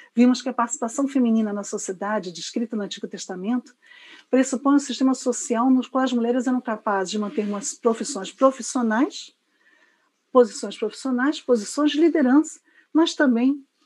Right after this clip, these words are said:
juntavam a isso tudo os papéis de mãe e de educadoras.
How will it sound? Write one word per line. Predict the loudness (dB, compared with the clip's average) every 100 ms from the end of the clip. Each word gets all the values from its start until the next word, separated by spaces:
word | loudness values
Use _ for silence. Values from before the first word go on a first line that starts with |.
| -12
juntavam | 0 2 2 2 4 6 4 2
a | 0
isso | 0 -4 -4
tudo | 0 0 0 -4 -12
os | -6
papéis | -4 4 4 4
de | 4
mãe | 4 6 4 2 -6 _ _ _
e | 2
de | 6
educadoras. | 6 4 -2 -2 -2 -8 -10 -14 -16